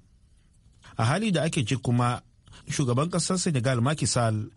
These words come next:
ya faɗa a jiya Lahadi cewa zai je Rasha da Ukraine nan ba daɗewa ba a madadin ƙungiyar tarayyar Afirka,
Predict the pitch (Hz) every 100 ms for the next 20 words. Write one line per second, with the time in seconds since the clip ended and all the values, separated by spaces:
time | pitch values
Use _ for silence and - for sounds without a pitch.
0 | - - - 110 120 110 127 110 110 131
1 | 135 113 - 143 113 104 - - 139 127
2 | 123 127 151 147 117 92 117 123 120 127
3 | 117 85 131 143 113 104 98 110 110 123
4 | 127 107 120 135 139 127 117 117 107 139
5 | 139 - 98 110 107 107 104